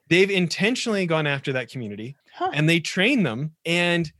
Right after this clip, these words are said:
Speaker 1: they've got these great technicians who stay with them for years
Speaker 2: Mm,
Speaker 1: because
Speaker 2: mm-hmm.
Speaker 1: somebody gave them a shot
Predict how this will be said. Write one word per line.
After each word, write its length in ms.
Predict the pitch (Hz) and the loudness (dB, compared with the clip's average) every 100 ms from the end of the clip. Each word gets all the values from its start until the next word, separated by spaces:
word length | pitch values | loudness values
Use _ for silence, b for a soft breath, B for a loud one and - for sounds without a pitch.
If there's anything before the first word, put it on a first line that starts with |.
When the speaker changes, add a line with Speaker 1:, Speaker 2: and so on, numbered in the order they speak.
| 147 | 0
Speaker 1:
they've 280 | 170 302 | 2 2
got 220 | 247 185 180 | 4 0 2
these 180 | 165 | -2
great 380 | 139 139 180 233 | -2 0 2 0
technicians 640 | 214 185 165 135 139 156 - | -2 -2 -2 -4 -4 -6 0
who 340 | 196 175 165 | 4 4 2
stay 260 | - 190 285 | 0 0 2
with 160 | 240 | 0
them 120 | 165 | -4
for 220 | 135 - 127 | -6 -6 -6
years 800 | 113 180 294 185 110 147 180 180 | -6 -2 0 0 -2 -4 -4 -2
Speaker 2:
Mm, 360 | 165 156 151 | -2 -4 -4
Speaker 1:
because 280 | 170 165 156 | 0 2 2
Speaker 2:
mm-hmm. 100 | 156 | 0
Speaker 1:
somebody 380 | 160 175 196 226 | 0 0 2 2
gave 180 | 240 220 | 0 0
them 140 | 233 | -2
a 40 | |
shot 460 | 226 208 170 175 - | -2 -2 -2 -4 -8